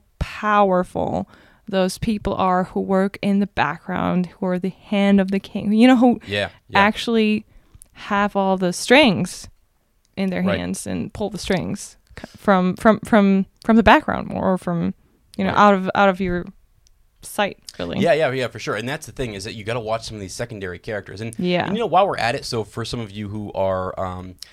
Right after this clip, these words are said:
Speaker 2: you know, you're into, you're into the books, I'll give you a little bit here, just a kind of an Easter egg, something that, that popped up. We do see a character in this, uh, two new char-, well, several new characters,
Speaker 1: Mm-hmm.
Speaker 2: actually. Um, I think it's, I think it's Larys Clubfoot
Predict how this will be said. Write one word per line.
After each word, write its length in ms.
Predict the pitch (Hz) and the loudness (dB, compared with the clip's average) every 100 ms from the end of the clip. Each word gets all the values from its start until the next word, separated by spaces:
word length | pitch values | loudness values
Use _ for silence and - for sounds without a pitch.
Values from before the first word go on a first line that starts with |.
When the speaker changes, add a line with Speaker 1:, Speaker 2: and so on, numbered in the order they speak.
| _ | _
Speaker 2:
you 80 | 233 | -2
know, 100 | 240 | -2
you're 160 | 160 139 | 0 0
into, 240 | 131 120 | -2 -4
you're 120 | 120 120 | -4 -4
into 120 | 117 | -4
the 80 | 107 | -4
books, 380 | 104 104 - | -4 -4 -6
I'll 160 | - 107 | -2 -2
give 140 | 110 | -2
you 80 | 104 | -6
a 20 | |
little 160 | 95 107 | -4 -4
bit 160 | 101 92 | -4 -8
here, 240 | 101 98 | -6 -6
just 220 | 98 - | -6 -8
a 80 | 98 | -10
kind 120 | 107 | -8
of 60 | 95 | -12
an 60 | 92 | -12
Easter 340 | 107 - 104 | -14 -12 -8
egg, 140 | 95 | -8
something 300 | - 107 98 | -10 -14 -12
that, 140 | 92 - | -12 -12
that 160 | 92 | -12
popped 300 | - 95 - | -8 -8 -6
up. 140 | 101 - _ - - | -8 -8 _ -20 -10
We 180 | 123 143 | -8 -6
do 220 | 143 196 | -8 -8
see 160 | - 156 | -6 -8
a 60 | |
character 400 | - 110 113 107 | -4 -4 -4 -6
in 140 | 92 95 | -8 -8
this, 280 | 104 - - | -10 -10 -6
uh, 100 | 95 - | -6 -6
two 160 | 208 | -10
new 100 | 233 | -10
char-, 220 | - 98 | -8 -6
well, 160 | 127 156 | -2 -2
several 420 | - 214 254 - - _ | 0 -2 0 -6 -10 _
new 120 | 110 104 | -10 -6
characters, 380 | 104 95 104 | -4 -2 -2
Speaker 1:
Mm-hmm. 100 | 95 | 0
Speaker 2:
actually. 320 | 107 - 95 - _ _ _ - | -2 -4 -10 -12 _ _ _ -2
Um, 600 | 107 104 101 98 98 92 - - | 2 4 4 0 -4 -16 -20 -12
I 60 | 113 | -6
think 160 | 214 240 | -6 -6
it's, 160 | - | -10
I 100 | - | -8
think 160 | 123 175 | -8 -8
it's 140 | - | -6
Larys 320 | 107 127 117 | -2 -2 -2
Clubfoot 640 | - 117 139 - 71 - | -4 -4 -4 -8 -14 -14